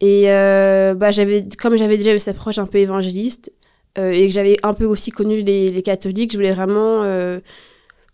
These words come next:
trouver quelque chose qui, qui me plaise, ne pas être, trop être influencée.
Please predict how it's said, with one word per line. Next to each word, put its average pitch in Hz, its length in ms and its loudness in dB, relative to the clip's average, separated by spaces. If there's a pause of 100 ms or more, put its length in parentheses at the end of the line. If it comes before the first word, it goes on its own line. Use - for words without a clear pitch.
(140)
trouver 220 220 -4
quelque 202 220 -4
chose 247 260 -4
qui, 196 720 -6
qui - 140 -4
me 214 60 0
plaise, 233 340 0
ne 202 40 2
pas 233 180 -4
être, 226 100 -6
trop 233 100 -4
être 208 140 -6
influencée. 202 600 -4